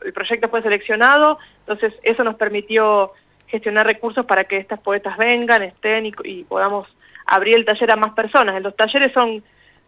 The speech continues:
con entrada gratuita y una inscripción porque son cupos limitados por, lo, por el espacio y por,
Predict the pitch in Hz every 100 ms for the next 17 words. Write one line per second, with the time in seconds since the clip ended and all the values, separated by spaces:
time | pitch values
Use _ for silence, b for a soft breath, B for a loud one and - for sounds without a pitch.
0 | _ 208 208 208 220 220 208 202 196 247
1 | 302 311 233 196 196 202 202 - 254 262
2 | 269 214 196 190 202 202 220 214 202 196
3 | 208 285 196 190 180 180 - 202 220 214
4 | 302 302 - 320 320 185 175